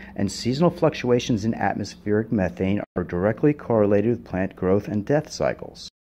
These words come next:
Cyclic fluctuations in Martian methane is reflective of active biology, which is also depicted in before and after pictures of specimens photographed by nasa." However, the evidence is so controversial,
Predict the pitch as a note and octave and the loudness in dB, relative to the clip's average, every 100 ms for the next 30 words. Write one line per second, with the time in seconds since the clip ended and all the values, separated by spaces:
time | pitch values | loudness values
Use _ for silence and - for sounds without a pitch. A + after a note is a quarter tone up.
0 | _ _ _ F3+ - E3+ - _ B2+ B2 | _ _ _ -20 -12 -14 -14 _ -12 -10
1 | - A2+ A#2 B2+ A#2 F#2+ F#2 G2 A2 - | -2 2 2 2 0 2 2 2 2 2
2 | A2 G2 G#2+ A2 G#2+ F2 - E2+ - B2+ | 2 2 0 0 0 0 -4 -12 -4 -4
3 | C#3 C#3+ F#2 D2+ A2+ C3+ D3+ A#2 G2 G2 | 0 2 2 0 0 0 -2 0 2 4
4 | A2 A#2 C3 G2+ F#2 E2 - C#3 - A2+ | 4 2 0 -2 -4 -6 -2 -2 -2 -4
5 | - C3 - A#2 F2+ E2+ - A#2+ C3+ - | -4 -6 -4 -2 0 -2 -4 0 0 0
6 | G#2 A2 - A#2 - - A#2 F2+ D#2 - | -2 -2 -2 -8 -8 -8 -6 -6 -6 -8
7 | - G2 - G#2+ A2 G#2+ - - - F#2+ | -4 -4 -2 -2 -2 -4 -12 -20 -4 -2
8 | F#2+ F#2+ F#2+ - F#2+ G2 D#2+ D#2 D2 - | 0 0 -2 -2 -2 -2 0 -2 -2 -6
9 | - - _ _ _ _ _ _ _ _ | -10 -14 _ _ _ _ _ _ _ _
10 | _ _ _ G#2+ G2 C3 E2+ - _ _ | _ _ _ -14 -10 -10 -12 -18 _ _
11 | _ _ - - - D3 E3 D3 - F#2+ | _ _ -8 -2 2 4 4 2 0 -8
12 | - - E3 F3+ F3+ C#3+ C3 - F2+ F#2 | -6 2 4 4 4 0 0 0 0 2
13 | G2+ - D2 | 0 -2 -4